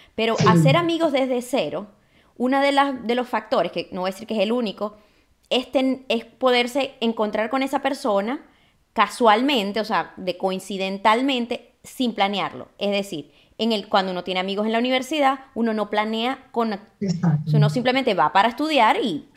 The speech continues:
Speaker 1: está esa persona allí. Entonces allí se va formando la amistad y luego ya si uno planea, "Ah, vamos a salir, vamos a conocernos, vamos a ver". Igual en el trabajo, uno está ahí porque uno tiene que trabajar. Y después, eh, pero entonces cuando te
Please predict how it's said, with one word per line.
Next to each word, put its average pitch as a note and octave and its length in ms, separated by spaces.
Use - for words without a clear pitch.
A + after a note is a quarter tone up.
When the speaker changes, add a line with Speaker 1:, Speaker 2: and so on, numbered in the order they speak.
Speaker 1:
está G3+ 220
esa G#3+ 180
persona G3 320
allí. B3 200
Entonces G#3 260
allí C4 180
se A3+ 140
va F#3 180
formando G3 540
la A#3 80
amistad C#4+ 360
y A#3 120
luego A#3 220
ya A#3+ 160
si C#4 120
uno A3 200
planea, G3 400
"Ah, C#4+ 80
vamos F3 200
a E3+ 40
salir, B3+ 340
vamos F3+ 240
a D#3 220
conocernos, A#3 460
vamos F3+ 200
a F#3 40
ver". D#3 220
Igual G#3 280
en G#3+ 80
el G#3 120
trabajo, G#3 400
uno F3+ 240
está G#3 280
ahí A#3+ 180
porque - 180
uno G3+ 120
tiene G3 160
que F3+ 60
trabajar. D#3+ 580
Y A3 120
después, G#3 640
eh, E3 800
pero A#3+ 200
entonces B3 260
cuando A#3+ 420
te G#3+ 240